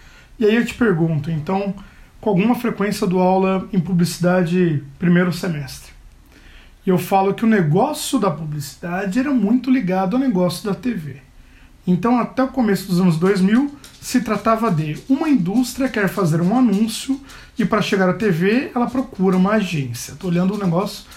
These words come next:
os negócios, né? Então, era isso. Então, acho que no Brasil, esse negócio da T V é uma metonímia, chama tudo de T V, né? Nos Estados Unidos, são T V station. Não é a T V, então a televisão Globo, a televisão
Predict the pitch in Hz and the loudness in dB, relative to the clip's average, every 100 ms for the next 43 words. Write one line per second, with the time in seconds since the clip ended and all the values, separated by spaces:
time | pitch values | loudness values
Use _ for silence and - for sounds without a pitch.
0 | - - 180 220 165 175 139 - - - | -14 0 2 2 0 -2 -6 -14 -16 -4
1 | 180 247 269 - - - - - 151 185 | 0 0 -2 -12 -20 -20 -20 -6 0 2
2 | 226 170 - - - - - - - 226 | 2 0 -4 -14 -20 -20 -20 -20 -10 -2
3 | 233 - 254 226 262 180 131 175 262 185 | 0 4 2 4 2 2 0 2 2 0
4 | 143 196 180 208 180 - 170 190 240 269 | 0 0 0 -2 -4 -2 0 2 2 2
5 | 285 349 359 247 208 185 143 131 220 208 | 2 -2 0 0 2 0 0 -6 -2 0
6 | - 208 165 147 185 151 151 147 208 220 | 0 0 0 2 0 0 -2 -2 -2 -2
7 | - - - 175 196 165 190 254 370 349 | -10 -16 -4 0 2 2 2 0 -2 0
8 | 285 220 175 185 226 196 208 - 143 117 | 0 2 0 2 2 2 0 -4 -8 -12
9 | - - - 302 254 196 180 269 277 254 | -18 -20 -16 -2 2 4 4 2 0 0
10 | 202 143 160 151 190 196 180 165 190 175 | 2 2 2 0 0 2 2 2 2 2
11 | 180 233 240 262 220 220 185 185 185 175 | 2 2 2 2 2 0 2 2 2 0